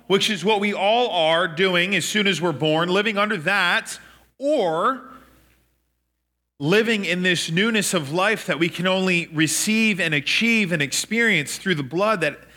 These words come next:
was shed by Jesus on the cross. We,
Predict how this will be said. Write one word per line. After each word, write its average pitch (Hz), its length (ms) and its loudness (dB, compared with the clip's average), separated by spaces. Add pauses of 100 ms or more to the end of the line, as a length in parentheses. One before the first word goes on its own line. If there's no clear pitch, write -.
(220)
was 135 120 -2
shed 220 340 -2
by 165 140 0
Jesus 196 500 -2
on 139 140 -4
the 123 80 -8
cross. - 580 -4 (720)
We, 202 240 0